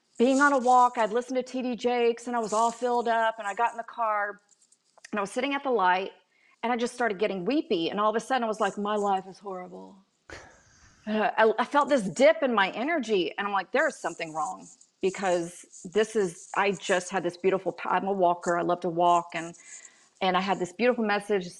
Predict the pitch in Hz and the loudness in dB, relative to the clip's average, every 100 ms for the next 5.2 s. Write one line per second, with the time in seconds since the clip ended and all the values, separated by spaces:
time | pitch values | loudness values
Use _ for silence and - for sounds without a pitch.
0 | - 190 180 165 - _ - - - - | -4 -2 -2 -6 -12 _ -6 -6 -4 0
1 | 208 208 202 196 - - - 202 226 233 | 2 4 2 2 -6 -6 -2 2 4 4
2 | 185 202 208 208 190 - 180 190 165 - | 0 2 4 4 2 0 -4 -4 -2 -2
3 | - _ _ _ - - - 277 262 - | -6 _ _ _ -20 -16 0 2 2 -2
4 | - 302 277 311 - 277 240 214 - 247 | 0 0 2 0 4 2 2 -6 -4 2
5 | 247 247 | 4 2